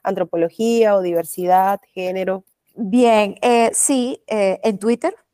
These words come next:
Speaker 2: que, porque mi cuenta de Instagram es como un poco más privada, ¿no? Pero tengo, eh, mi Twitter, que sería Mariana Piso Valis, con mi apellido que es B pequeña A H L I S.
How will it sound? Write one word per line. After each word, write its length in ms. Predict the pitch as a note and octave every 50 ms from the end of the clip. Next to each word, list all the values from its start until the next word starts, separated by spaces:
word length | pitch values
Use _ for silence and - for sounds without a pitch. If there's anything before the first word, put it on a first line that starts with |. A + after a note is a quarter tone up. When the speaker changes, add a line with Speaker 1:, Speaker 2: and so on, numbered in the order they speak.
| G#3+ -
Speaker 2:
que, 140 | - F#3+ E3+
porque 280 | F3 - - F#3+ F#3+
mi 120 | G#3 G3+ F#3+
cuenta 340 | - G#3 G3+ G3 G3+ C4 C4+
de 80 | A#3
Instagram 440 | F#3+ G3 - - G3+ G3+ G#3 G#3 G#3
es 120 | G#3+ G#3+
como 220 | - G3+ F#3 F3+ E3
un 60 | D3+
poco 220 | - F#3 - -
más 460 | F3+ F#3+ G3 F#3+ G3+ - - - - _ _
privada, 460 | - G3 G3 F3+ F3 E3 E3 D#3 D3
¿no? 160 | D#3+ G3 A3 G#3+
Pero 320 | - G#3+ G3 F#3+ F#3+ F#3+
tengo, 420 | F#3+ G#3+ G3+ F#3+ G3 G#3+ A3+ A#3+
eh, 280 | A#3+ A3+ - - G#3 G3+
mi 120 | G3 G3
Twitter, 340 | F#3+ G3+ G3+ G#3+ - C4+ C4
que 140 | - G3 F3+
sería 300 | - - E3 E3+ E3+ E3+
Mariana 560 | F3 F#3 F3 F#3+ G3 G3+ G3+ A3 B3+ C#4+ - _ _ _ _ _ _ _ _ _
Piso 540 | - A#3+ G#3+ G#3 - - A#3+ B3+ C4 - -
Valis, 600 | - E3 F3 G3+ F#3 F3 E3+ F3+ A#3 - - _ - F#3+
con 260 | - - E3 E3+ - -
mi 80 | E3 E3
apellido 400 | D#3+ - E3 D#3 D#3+ D#3+ F3 F3+
que 80 | -
es 100 | F3 F#3+
B 140 | - F#3 F3
pequeña 480 | - - E3 - F#3 F3 F3 F#3 F#3+ -
A 280 | - F3 E3+ - - F3
H 340 | E3 - - - F3+ - _
L 200 | - E3+ E3+ E3+ -
I 140 | - E3+ -
S. 320 | - F3 - - - C4+